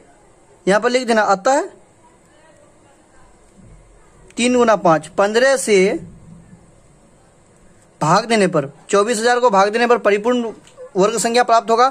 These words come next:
तथा इसका वर्गमूल क्या हो जाएगा, वर्गमूल ये हम पूरा नहीं लिख रहे, टाइम का वेस्ट, वेस्ट हो जाएगा। वर्गमूल क्या आ जाएगा, देखो दो दूना चार दूना आठ, आठ पाँच छः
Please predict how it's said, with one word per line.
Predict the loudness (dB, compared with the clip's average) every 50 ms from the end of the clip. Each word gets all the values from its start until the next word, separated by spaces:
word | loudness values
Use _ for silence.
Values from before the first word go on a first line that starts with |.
| -2 -10 -20 -20 -20 -8 _ -2
तथा | 0 0 -2 -2
इसका | -4 -4 0 0 0
वर्गमूल | 2 2 0 -2 0 0 0 0 0
क्या | 0 0 0
हो | 2 2
जाएगा, | 2 0 2 2 0 0
वर्गमूल | 2 0 0 0 0 0 0 0 0 0
ये | -2 -2 -2 -2 -4 -6
हम | -4 -4 -2 -2 -2
पूरा | -2 0 0 0
नहीं | 0 0 -4
लिख | -2 -2
रहे, | 0 0 -2
टाइम | 0 0 -2 -2 0 -4 -2
का | 0 0 0
वेस्ट, | 2 0 -2 -2 -4 -10 -16 _ _ _ -2
वेस्ट | -2 -2 0 0 0
हो | 0
जाएगा। | 2 2 2 2 0 0 -2 -4 -12 -20 -20 -20 -20 -20 -18 -4 -2
वर्गमूल | 0 0 0 0 0 0 0
क्या | 0 0 0
आ | 0
जाएगा, | 0 2 0 2
देखो | 2 2 2 2 0
दो | 0 2 2 4 4 2 2
दूना | 2 0 0 0 0
चार | 0 0 0 2 2 0 0
दूना | -2 0 0 0
आठ, | 2 2 2 2 2 0 -2 -8 -20 -6 -2
आठ | -2 -2 -2 0
पाँच | -2 -2 -2 0
छः | 0 0 0